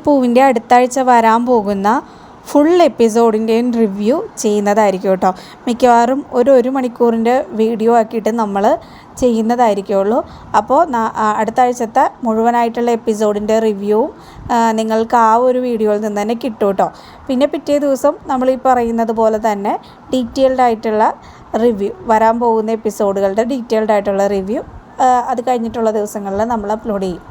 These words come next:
അപ്പോൾ എന്തായാലും നമുക്ക് റിവ്യൂയിലോട്ട് കിടക്കാം. അപ്പോൾ തുടക്കത്തിലേ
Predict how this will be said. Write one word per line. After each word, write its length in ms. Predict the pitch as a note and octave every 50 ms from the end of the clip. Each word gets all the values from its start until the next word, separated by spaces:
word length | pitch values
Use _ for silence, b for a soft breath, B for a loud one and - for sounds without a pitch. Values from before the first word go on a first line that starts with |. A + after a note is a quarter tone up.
| B B B B B B B B B B B B B B C#4
അപ്പോൾ 140 | - - F4
എന്തായാലും 320 | E4 D4+ D4 C#4+ D4 C#4+
നമുക്ക് 400 | C#4 C#4 C4+ B3+ - C#4 C4 C4
റിവ്യൂയിലോട്ട് 500 | C4 B3+ A#3 A3 A#3 A3+ A3 A3 G#3 G#3+ A#3 -
കിടക്കാം. 380 | A#3+ G#3+ F#3+ - - A3 C4 D4 B B B B B B
അപ്പോൾ 160 | - A#3 C4 C4+ -
തുടക്കത്തിലേ 540 | C#4 B3+ A#3+ A#3+ - B3 A#3 B3+ B3 C4